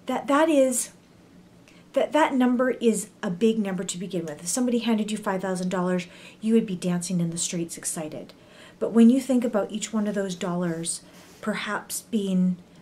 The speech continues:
an individual, a person, and then a child at that, makes you sick to your stomach, doesn't it?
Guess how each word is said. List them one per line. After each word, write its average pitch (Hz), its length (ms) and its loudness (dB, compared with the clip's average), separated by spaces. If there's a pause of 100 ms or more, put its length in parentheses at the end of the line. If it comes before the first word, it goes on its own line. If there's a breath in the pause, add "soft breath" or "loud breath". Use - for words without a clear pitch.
(100)
an 190 140 -2
individual, 180 680 -2
a - 60 -18
person, 175 680 -4 (800)
and 190 120 0
then 196 100 -2
a 196 60 -4
child 180 720 -4
at 175 180 -12
that, - 420 -8 (1700)
makes 233 320 0
you 180 60 -4
sick - 580 -2 (140)
to - 120 -10
your 170 140 -4
stomach, 160 600 -6 (180)
doesn't 170 300 -4
it? - 280 -14